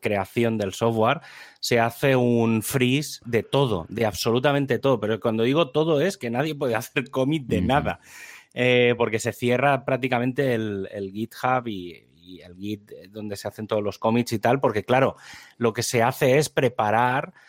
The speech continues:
Speaker 1: la reorganización de carpetas,
Speaker 2: Ujú.
Speaker 1: ¿vale? Porque claro, tú imagínate que alguien
Speaker 2: Bueno,
Speaker 1: hace un commit
Speaker 2: imagínate,
Speaker 1: el día
Speaker 2: la
Speaker 1: antes,
Speaker 2: liada.
Speaker 1: no sé qué, entonces lo que se hace es, se hace el freeze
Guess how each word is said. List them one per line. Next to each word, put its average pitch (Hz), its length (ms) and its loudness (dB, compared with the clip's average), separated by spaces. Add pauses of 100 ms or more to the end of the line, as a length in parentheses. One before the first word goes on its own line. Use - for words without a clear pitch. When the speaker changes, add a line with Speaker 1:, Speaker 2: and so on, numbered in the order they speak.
(220)
Speaker 1:
la 113 240 2
reorganización 113 840 2
de 135 100 2
carpetas, 131 640 -2
Speaker 2:
Ujú. 82 360 -6
Speaker 1:
¿vale? 113 220 2
Porque 131 180 2
claro, 123 180 2
tú 117 60 0
imagínate 127 520 0
que 120 60 0
alguien 117 260 2
Speaker 2:
Bueno, 151 100 6
Speaker 1:
hace 143 100 6
un 147 180 2
commit 156 320 2
Speaker 2:
imagínate, 120 400 -2
Speaker 1:
el 131 120 -4
día 135 240 0
Speaker 2:
la 147 80 4
Speaker 1:
antes, 156 200 0
Speaker 2:
liada. 120 180 2
Speaker 1:
no 139 100 0
sé 139 120 -2
qué, 139 80 0
entonces 147 260 -4
lo 120 120 -8
que - 100 -20
se 127 120 -10
hace 139 220 -2
es, 135 100 0
se 135 80 0
hace 131 160 0
el 135 120 2
freeze 185 460 0